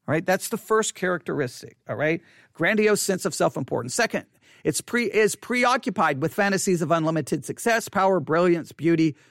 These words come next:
or ideal love. This is the idea that when you fantasize, it's always about your success, your power, your brilliance, your beauty,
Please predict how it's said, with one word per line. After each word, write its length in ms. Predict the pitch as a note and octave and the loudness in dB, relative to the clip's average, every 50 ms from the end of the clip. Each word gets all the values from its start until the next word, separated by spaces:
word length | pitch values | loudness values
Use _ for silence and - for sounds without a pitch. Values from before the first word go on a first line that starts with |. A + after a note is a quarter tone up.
| _ _ - | _ _ -2
or 120 | D3 - | -2 0
ideal 460 | - D3+ D3 D3+ B2+ - D#3 C#3+ C3+ | 0 0 0 0 2 2 2 4 4
love. 340 | A#2+ B2+ B2+ A2 A2+ - - _ _ _ _ _ | 4 2 2 0 -2 -6 -12 _ _ _ _ _
This 200 | - D3+ - - | -4 -4 -4 -2
is 60 | D3 | 0
the 160 | C3 D#3 D#3 D#3 | 2 2 4 4
idea 460 | D#3 E3 D#3 B2 D3 F3 G3 G3 F#3 | 2 0 0 2 4 4 4 4 4
that 180 | E3 C#3 - - - - - _ _ - | 2 0 -2 -4 -10 -20 -20 _ _ -10
when 240 | - - D#3 E3+ F3+ | -2 0 2 2 4
you 100 | E3+ D#3 | 2 2
fantasize, 840 | - F#3+ F#3+ G#3+ A3+ A3 - - A#3 G#3+ G#3+ A3 A3+ A3 G#3 - - | 2 2 2 4 2 2 2 2 2 4 4 4 4 2 0 0 -4
it's 160 | - C#3+ - | -8 -10 -6
always 480 | - - G3+ G3 G3 G3+ G3 F#3 F3 - - _ _ _ _ _ | -2 0 2 4 6 6 6 4 2 -2 -12 _ _ _ _ _
about 400 | - D3 C#3 F#3 F#3 F3+ F3 - - _ _ _ _ | -2 0 2 4 4 2 2 0 -6 _ _ _ _
your 320 | - C3+ F3 C#4 D#4+ D#4 C#4+ | -2 2 4 4 4 4 4
success, 680 | - - F#3 - - - - D3 G#2 F#2 A2 - - _ _ _ | 2 2 0 -2 -2 -2 -2 -2 -4 -4 -6 -14 -18 _ _ _
your 300 | - C#3 G3 D#4+ D#4+ D#4 | -2 2 4 6 6 6
power, 500 | - - G3 C3+ B2+ B2 A#2 A2 A2 B2+ - _ _ - | 4 2 0 0 0 0 -2 -4 -8 -12 -16 _ _ 0
your 260 | E3 C#4+ D#4+ D#4+ D4 | 4 4 4 4 4
brilliance, 580 | F3 F#3 F#3 D#3+ C#3+ C3+ B2+ B2 A#2+ - - - _ _ | 0 0 0 2 2 0 -4 -8 -12 -18 -20 -20 _ _
your 260 | - F#3+ D4+ E4 E4 | 0 2 4 4 4
beauty, 500 | C#4 A3+ G3 G3+ F#3+ F#3 E3 C3 B2+ B2 | 2 2 2 2 2 2 2 -2 -8 -12